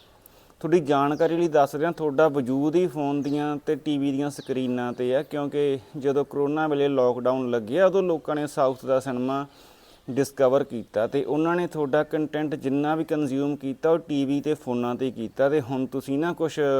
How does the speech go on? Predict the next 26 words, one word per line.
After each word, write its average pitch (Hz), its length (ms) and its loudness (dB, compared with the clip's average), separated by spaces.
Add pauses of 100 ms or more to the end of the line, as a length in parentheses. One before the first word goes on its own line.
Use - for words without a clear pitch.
(120)
ਬਾਹਲੇ 123 300 2 (100)
ਘੈਂਟ 123 280 -2
ਨਹੀਂ 123 160 -2
ਬਣ 131 240 0
ਗਏ 107 260 -4
ਆ। 101 100 -8 (520)
ਜਿਹੜੀ 135 180 2
ਮਾੜੀ 135 400 2
ਚੀਜ਼ 143 320 2
ਆ, 170 40 10
ਉਹ 190 80 6
ਮਾੜੀ 123 500 2
ਆ, 107 160 2 (100)
ਚਾਹੇ 135 280 0
ਫੋਨ 131 480 -2 (160)
ਦੀ 139 200 -2
ਸਕਰੀਨ 131 440 -4
'ਤੇ 151 180 4
ਦੇਖ 139 240 -2
ਲਓ, 151 200 0
ਚਾਹੇ 156 220 2
ਸਿਨੇਮੇ 120 440 -4
ਦੇ 113 140 0
ਵਿੱਚ 110 240 -4
ਦੇਖ 98 280 -4
ਲਓ। 92 220 -8